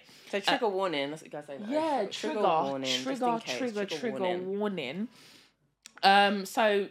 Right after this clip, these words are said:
Speaker 2: domestic abuse, basically, it can, it happens in intimate relationships, as you know, or you may not even know actually.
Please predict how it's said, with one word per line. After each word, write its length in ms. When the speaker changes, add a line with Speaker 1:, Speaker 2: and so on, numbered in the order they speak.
Speaker 2:
domestic 440
abuse, 520
basically, 1000
it 160
can, 280
it 80
happens 320
in 80
intimate 640
relationships, 720
as 180
you 80
know, 460
or 120
you 180
may 180
not 140
even 260
know 120
actually. 520